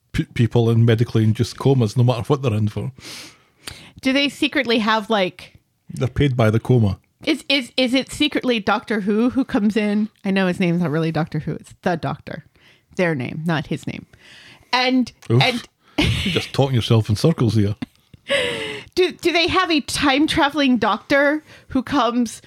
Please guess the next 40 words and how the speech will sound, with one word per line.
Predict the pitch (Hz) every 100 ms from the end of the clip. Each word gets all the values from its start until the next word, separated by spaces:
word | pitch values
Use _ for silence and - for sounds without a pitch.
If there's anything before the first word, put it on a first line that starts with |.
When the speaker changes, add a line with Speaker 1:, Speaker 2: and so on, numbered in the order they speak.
| _
Speaker 2:
from | - 294
the | 262
future | - 233 254 - 320 311 359 - - _ -
with | 285 -
special | - - 240 - 277
medicine | 240 240 277 - 311 330 370 -
to, | -
like, | 247 233
miraculously | 240 226 220 - 285 262 - 240
heal | - 220 240
people | - 269 339 269
at, | 196 -
at, | 226 - -
at | - 196
Weather | 233 247
General? | 220 226 233 269 370 359 _ _ - -
Is | 254
this | 294
happening? | - 220 214 359 359 427 427 - _ _ - _
What | 359 349
is | 415
going | 320 302 285
on? | 302 233 190 - -
Are | 277
they | 269 269
secretly | - - 320 339 302 285
replacing | 285 262 247 - 202 269 302 311
the | 294
actual | - 214 - - 285 294
p-, | - - -
are | 269
the | 262
actual | - 330 - 311
people | - 330 294 -
actually | 233 254 277 240
dying | 190 190 208 262 277
and | 220 214
being | 214 202
secretly | - 220 240 247
replaced | 226 180 - 160 190 -